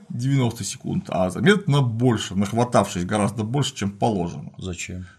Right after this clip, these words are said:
Speaker 1: Непонятно. Вот это конкретно местная <laughs> инициатива.
Speaker 2: Да, кстати, замечу, у меня вот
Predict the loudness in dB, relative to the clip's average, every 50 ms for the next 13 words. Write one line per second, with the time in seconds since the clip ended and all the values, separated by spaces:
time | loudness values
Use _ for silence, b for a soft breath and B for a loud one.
0 | _ -2 -2 0 2 4 4 4 4 2 0 -4 -6 -2 0 4 6 6 6 6
1 | 6 6 6 8 8 6 6 8 6 6 6 6 4 4 6 4 4 4 8 10
2 | 10 10 10 8 6 4 4 2 2 2 -2 -2 -2 -4 -6 -12 -18 b b b
3 | b b b 4 6 6 6 4 0 -4 -4 -4 -4 -6 -4 -2 0 0 0 -2
4 | -2 -6 -10 -14 -16 -18 -20 -20 _ _ _ _ _ _ _ _ _ _ _ -6
5 | -4 -2 -2 0 -2 -2 -4 -6 -10 -12